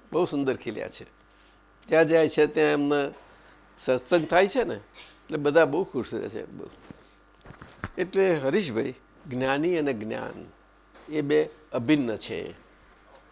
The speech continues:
અને એ અભિન્ન છે, માટે એમના થકી જ આપણે ભેદ વિજ્ઞાન પ્રાપ્ત થયા પછી આપણને આપણી વિજ્ઞાન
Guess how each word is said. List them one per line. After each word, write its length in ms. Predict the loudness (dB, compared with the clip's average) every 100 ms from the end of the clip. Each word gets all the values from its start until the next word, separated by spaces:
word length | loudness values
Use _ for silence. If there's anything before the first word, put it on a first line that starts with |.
| _ _ -20 -4
અને 200 | 2 4
એ 280 | 4 4 4
અભિન્ન 460 | 4 2 2 2
છે, 360 | 0 0 -2 -4 -8 -20 -2
માટે 420 | 2 4 2 -2
એમના 420 | 0 0 2 2
થકી 400 | 2 0 -2 0
જ 60 | 2
આપણે 240 | 2 0
ભેદ 360 | -2 2 2 2
વિજ્ઞાન 440 | -2 -2 -2 -2
પ્રાપ્ત 400 | -2 0 0 0
થયા 340 | -6 -2 0 0
પછી 540 | 0 -4 -2 -2 -4 -10 -18 -2
આપણને 580 | -2 2 0 2 0 -2 -12 _ -8
આપણી 480 | -6 -2 -2 -4 -8 -20 -20 -14 -6
વિજ્ઞાન 480 | -2 2 4 2